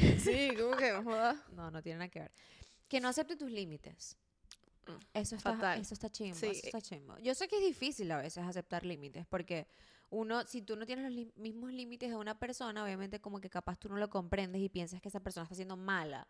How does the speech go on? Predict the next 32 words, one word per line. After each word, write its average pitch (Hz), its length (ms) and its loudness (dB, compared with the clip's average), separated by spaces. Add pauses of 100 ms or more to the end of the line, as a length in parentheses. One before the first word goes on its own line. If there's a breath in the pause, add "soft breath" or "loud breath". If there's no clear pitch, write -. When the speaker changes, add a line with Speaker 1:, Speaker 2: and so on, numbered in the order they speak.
(160 soft breath)
Speaker 1:
Ujú. 214 440 -4
Speaker 2:
Pero, 226 480 4
o 208 80 -2
sea, 247 260 2
realmente 196 460 0
cada 277 220 0
quien 285 220 -10
tiene 285 300 -6
su - 200 -6
Speaker 1:
Pero 277 160 8
si 302 120 4
tú 214 120 4
eres 262 140 8
realmente 381 400 4
una 403 140 4
amiga, 403 340 2
o 403 40 -4
sea, 302 220 2
tú 226 120 -2
lo 220 80 -2
entiendes. 240 600 -2
Speaker 2:
Exacto, 240 320 0
y 240 40 -2
nunca 214 240 -4
te 240 80 -4
lo 214 120 0
vas 196 80 -2
a 202 40 -4
tomar 202 260 -2
Speaker 1:
Claro. 240 220 6
Speaker 2:
personal, 175 300 6
pues. 170 200 -6